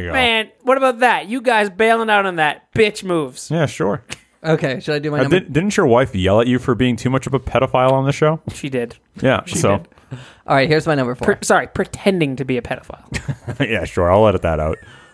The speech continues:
Speaker 3: Um, okay. <laughs> My number four is not bringing anything to a cookout.
Speaker 1: <laughs> That's a, that's a bitch move, dude.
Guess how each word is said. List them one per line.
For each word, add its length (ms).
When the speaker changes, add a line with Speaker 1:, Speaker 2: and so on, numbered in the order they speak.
Speaker 3:
Um, 480
okay. 380
<laughs> 540
My 140
number 200
four 220
is 340
not 320
bringing 380
anything 420
to 140
a 60
cookout. 500
Speaker 1:
<laughs> 640
That's 300
a, 180
that's 180
a 60
bitch 300
move, 280
dude. 300